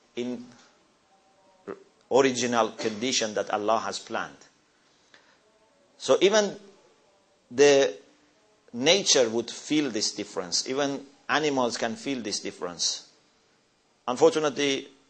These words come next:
we don't receive, you know, s-, many signals which are there. But at least, alhamdulillah, we have this in the hadith and in the Quran. So, the strongest connection between us and heaven is in Laylatul Qadr.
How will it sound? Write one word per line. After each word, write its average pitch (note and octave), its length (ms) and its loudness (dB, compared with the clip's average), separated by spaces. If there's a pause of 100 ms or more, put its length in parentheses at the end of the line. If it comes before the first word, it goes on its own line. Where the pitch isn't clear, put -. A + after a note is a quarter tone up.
we A#2 140 -8
don't D3+ 220 2
receive, C3 540 -6 (120)
you A#2 100 -8
know, A2+ 360 -6 (120)
s-, - 240 -12
many B2 260 -4
signals A#2+ 540 -4
which G#2 160 -4
are G2 140 0
there. G2 260 0 (600)
But C#3+ 220 2
at D3+ 160 2
least, E3 160 2
alhamdulillah, D3 460 2
we C3+ 100 0
have B2+ 180 2
this C3 160 -4
in B2+ 120 -6
the A#2+ 120 2
hadith A#2+ 460 -6
and A#2+ 140 -10
in A#2 60 -12
the A#2 80 -4
Quran. A#2 380 0 (800)
So, D#3 420 10 (600)
the C3 200 8 (120)
strongest G#3 680 8
connection D#3+ 640 6 (200)
between C3+ 420 -4
us - 540 4 (320)
and B2+ 140 -4
heaven C3 520 6
is C3 520 -2 (560)
in B2 200 -2
Laylatul B2+ 500 2
Qadr. - 280 -6